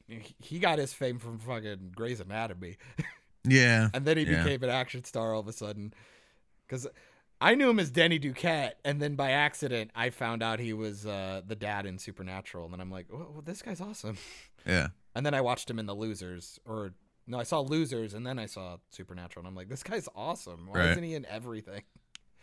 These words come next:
Speaker 1: And
Speaker 2: Well,
Speaker 1: then
Speaker 2: if you
Speaker 1: he made
Speaker 2: want,
Speaker 1: Rampage. <laughs>
Speaker 2: if you
Speaker 1: That's
Speaker 2: want,
Speaker 1: okay.
Speaker 2: Black Lightning has, uh, Dexter's dad in it.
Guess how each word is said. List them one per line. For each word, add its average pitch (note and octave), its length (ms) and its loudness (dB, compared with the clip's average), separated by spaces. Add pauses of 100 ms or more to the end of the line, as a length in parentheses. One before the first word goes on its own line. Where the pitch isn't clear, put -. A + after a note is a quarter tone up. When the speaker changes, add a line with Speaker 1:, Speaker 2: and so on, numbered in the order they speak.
(340)
Speaker 1:
And - 80 0
Speaker 2:
Well, - 0 -
Speaker 1:
then C#3+ 60 6
Speaker 2:
if C3 40 2
you C#3+ 80 12
Speaker 1:
he A#2 40 12
made A#2 40 8
Speaker 2:
want, C#3+ 340 10
Speaker 1:
Rampage. G2 320 -10
<laughs> - 40 -10
Speaker 2:
if C3+ 340 0
you C3 120 10
Speaker 1:
That's A#2+ 40 8
Speaker 2:
want, E3+ 240 8
Speaker 1:
okay. - 60 2
Speaker 2:
Black A#2+ 280 10
Lightning B2+ 440 10
has, G#2 440 10
uh, G2 480 8
Dexter's G#2+ 420 4
dad E2+ 280 4
in F2 140 0
it. C3 100 -2